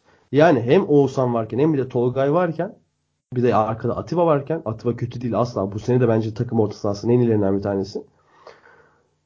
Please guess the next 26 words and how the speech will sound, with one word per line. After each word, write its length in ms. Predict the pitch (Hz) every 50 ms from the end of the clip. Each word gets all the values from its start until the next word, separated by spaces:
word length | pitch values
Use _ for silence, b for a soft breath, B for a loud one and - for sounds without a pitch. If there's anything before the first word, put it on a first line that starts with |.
| -
Beşiktaş 460 | 110 117 - 135 135 - 165 156 151
orta 200 | 160 131 - 123
sahası 260 | 120 - 127 143 - -
tamamen 300 | 156 147 147 143 147 143
üretkenliği 460 | 135 131 127 131 - 123 131 156 151
sıfırlıyor. 480 | 156 - - - 127 117 104 85 - - - _ _ _ _ _ _ - -
E, 120 | 120 120
Beşiktaş 300 | 131 139 127 - 151 147
şampiyon 460 | - - 147 139 139 139 - - 147 143
yapan 480 | 139 135 143 139 143 139 - - - _ _ _ _ _ _ _ _ _ _ _ _ _ _ _ _ _ _ _ _ _ _ _ _ _ _ _ -
mevki 360 | 139 135 127 127 - 156 147
neresiydi 380 | 135 117 110 107 104 98 95 95
abi 160 | 95 98 101
iki 120 | 101 101
sene 200 | - 110 98 95
boyunca? 380 | 90 92 95 98 123 - - - _ _ _ _ -
Şampiyonlar 480 | - 123 120 113 113 - 120 117 110
Ligi'nde 420 | 110 107 107 107 107 104 101 - -
ye-, 300 | 82 110 120 120 120 123 - - - _ _ _ _ _ _ _ _ -
tur 120 | - 120
atlatan, 420 | 117 107 - 95 92 98 101 107 104
grup 220 | 113 110 107 -
lideri 240 | 98 95 92 87 90
yapan 260 | 87 87 - 151 196 -
orta 280 | 117 117 113 117 123 117
saha. 280 | - - 85 85 -